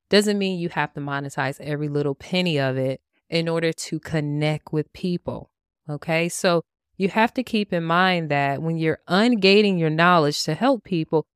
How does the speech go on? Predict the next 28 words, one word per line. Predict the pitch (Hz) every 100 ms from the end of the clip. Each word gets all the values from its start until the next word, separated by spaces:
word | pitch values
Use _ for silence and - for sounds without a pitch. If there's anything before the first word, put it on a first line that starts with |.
| _ -
it | 196
helps | - 240 254 -
them | - 147 147 151 _ _ _ _ _ _ _ _
have | - 196 190
a | 202
connection | - 220 233 294 - 170
with | 135 131
you. | 139 127 131 _
But | - 247
the | 277
other | 311 330 294
thing | 190 170 156
is, | 147 139 143 - - _ _
when | - 175 180
you're | 208 277 247
sh-, | 196 - _ -
ungating | 196 202 180 170 156
your | 147
knowledge | 139 135 135 127 131 - - _ _ _ -
to | 175
help | 165 180 170 - _ _ _ _ -
build | 160 170 143
trust | - 156 147 -
with | 139 -
people, | 156 135 - 131 131 135 _ _ _ _
um, | 170 160 147 143 139 139 139 _ _ _ _ _ _ _ _ _ _ _ -
it | 226 214
also | 226 302 - 277 226 214 185